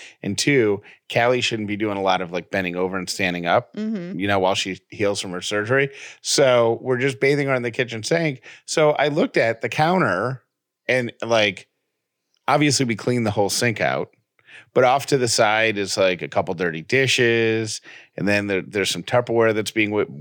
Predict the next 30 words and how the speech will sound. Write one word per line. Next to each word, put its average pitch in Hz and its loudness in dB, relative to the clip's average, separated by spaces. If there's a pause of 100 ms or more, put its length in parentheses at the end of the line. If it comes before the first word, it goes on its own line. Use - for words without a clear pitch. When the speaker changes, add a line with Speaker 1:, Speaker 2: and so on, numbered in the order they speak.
(180)
Speaker 1:
you 113 0
know, 95 0 (920)
stacked 110 0
up, 107 2 (140)
ready 107 2
to 101 -2
be 98 -2
put 110 0
away 98 4
is 95 -4
on 80 -6
the 76 -2
other 113 2
side. 110 2
And 95 -4
all 110 0
this 110 -2
stuff - 0
is 98 -10 (440)
running. 170 4
I'm 160 -2
like, 147 -2 (280)
"This 185 2
is 320 0
not 139 2
a 131 2
good 123 2
spa 113 0
experience." 92 -6
Speaker 2:
<laughs> 262 0